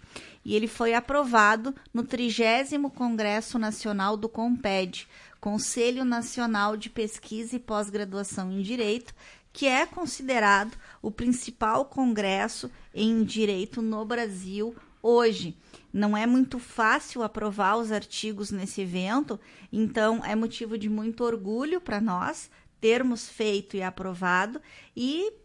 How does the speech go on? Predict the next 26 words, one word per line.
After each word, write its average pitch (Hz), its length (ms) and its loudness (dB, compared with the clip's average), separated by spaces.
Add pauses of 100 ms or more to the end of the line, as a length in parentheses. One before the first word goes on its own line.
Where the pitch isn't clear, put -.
(140)
parte 311 540 2
disso 254 420 -6
se - 220 -8
deve, 240 500 2
né, 226 300 -2 (180)
ao 226 200 4
caso 233 360 -2
prático 233 640 -4
que 247 140 -8
nós 214 260 -4
trouxemos. 220 800 -4 (380)
E 202 100 -6
só 233 360 4
pra, 233 460 0 (260)
pra 180 540 -6 (420)
deixar 214 440 2
vocês 220 320 -4
com 220 180 -2
vontade 202 560 -2
de 190 100 -8
saber, 196 480 -4 (300)
a 208 160 2
nossa 214 360 0
ideia 202 520 0 (160)
é 208 100 -4
continuar 220 840 -2